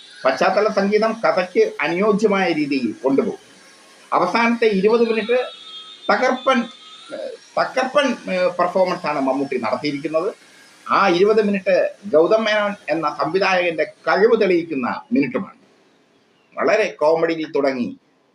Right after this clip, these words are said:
പതുക്കെ പതുക്കെ സസ്പെൻസിന്റെ മുൾമുനകളിലൂടെ ഒരു ഷെർലക് ഹോംസ് ക-, കഥ പോലെ ഇങ്ങനെ കൊണ്ടുപോകുന്ന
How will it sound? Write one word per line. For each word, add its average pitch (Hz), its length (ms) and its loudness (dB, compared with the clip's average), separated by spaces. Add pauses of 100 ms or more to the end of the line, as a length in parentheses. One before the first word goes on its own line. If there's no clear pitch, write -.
(180)
പതുക്കെ 139 460 -4
പതുക്കെ 135 360 -2
സസ്പെൻസിന്റെ 127 840 -4
മുൾമുനകളിലൂടെ 127 1160 -2 (560)
ഒരു 139 140 2
ഷെർലക് 180 680 -2
ഹോംസ് 175 400 -2 (540)
ക-, 147 180 0
കഥ 143 380 0
പോലെ 90 200 0 (360)
ഇങ്ങനെ 143 380 0
കൊണ്ടുപോകുന്ന 120 760 -2